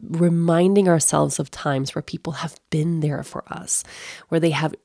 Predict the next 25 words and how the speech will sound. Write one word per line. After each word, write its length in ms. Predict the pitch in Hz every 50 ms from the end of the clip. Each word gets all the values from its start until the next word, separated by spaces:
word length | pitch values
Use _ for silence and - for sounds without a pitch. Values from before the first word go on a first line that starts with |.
| _ -
truly 320 | - - - 220 202 185 185
showed 480 | - - - - - 180 175 175 165
up 180 | 156 - - -
for 160 | - - 151
us 220 | 147 147 143 -
in 100 | - 151
a 60 | 160 156
major 380 | 156 143 143 139 139 156 147
way, 360 | 139 143 135 - 160 156 - - - - - - - - - - -
is 220 | - 175 170 156
that 320 | 165 170 160 160 - - -
we 140 | 165 185 185
feel 320 | - - - 233 214 196
held, 680 | 165 - - 151 147 143 143 143 147 151 151 - - 156
we 120 | 170 175
feel 260 | 156 - - 190 180
supported, 680 | 175 - - - - - - 151 147 151 151 156 180
we 80 | 175 180
feel 200 | - - 214 185
connected 800 | - - - 180 175 160 160 143 - - - - - 170 160 160
to 80 | - -
someone 360 | - - 165 165 170 175 - -
else. 400 | 131 135 135 139 143 - - - - - - - - - - - - _ -
And 80 | 180 185
then 100 | 208